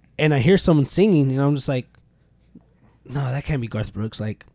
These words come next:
there's no way, dude. Like, he has someone opening for him." And fucking people around me are just running down to the seats and just running. I'm just like,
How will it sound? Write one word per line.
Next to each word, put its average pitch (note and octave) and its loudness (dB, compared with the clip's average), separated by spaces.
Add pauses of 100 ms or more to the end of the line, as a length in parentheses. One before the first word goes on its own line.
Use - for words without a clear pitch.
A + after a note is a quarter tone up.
(160)
there's D3+ 0
no C#3+ 6
way, A2 -2
dude. G#2+ -6
Like, G#2 -10 (240)
he - -4
has D#3+ 2
someone C#3+ -2
opening A2 -4
for A2 -4
him." C3+ 0 (480)
And C3+ 4
fucking D3+ 4
people D#3 2
around C3+ 2
me C#3 4
are C3 2
just B2+ 0
running C3+ 4
down C3 4
to - -6
the B2 2
seats C#3 -2
and B2 -2
just A#2 -4
running. C#3+ 4
I'm C#3 2
just B2+ -6
like, A#2 -8